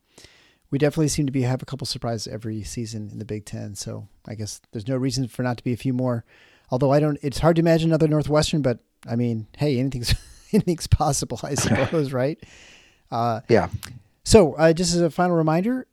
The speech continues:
Speaker 1: if you are interested in supporting the show, we greatly appreciate that. Obviously, you can be a one-time supporter via PayPal or Venmo, or a recurring, uh, patron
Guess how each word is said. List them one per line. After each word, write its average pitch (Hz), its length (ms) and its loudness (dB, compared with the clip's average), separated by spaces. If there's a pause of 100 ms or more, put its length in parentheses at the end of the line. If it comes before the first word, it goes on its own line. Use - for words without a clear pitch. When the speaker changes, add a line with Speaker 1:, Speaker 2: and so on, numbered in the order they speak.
(140)
Speaker 1:
if - 160 -6
you 180 140 2
are 170 100 2
interested 175 280 -2
in 147 40 2
supporting 156 360 2
the 143 60 0
show, 156 280 2
we 123 300 0 (200)
greatly 127 280 0
appreciate 156 360 2
that. 139 120 4
Obviously, 160 520 0
you 160 160 -4
can 123 160 -6
be 117 140 -4
a 107 120 -2
one-time 143 540 0
supporter 123 380 -4
via 110 220 -6
PayPal 107 360 -4
or 90 120 -6 (180)
Venmo, 165 340 2
or 165 420 -4 (400)
a 135 60 -2
recurring, 156 520 0 (260)
uh, 107 320 -10
patron 151 420 0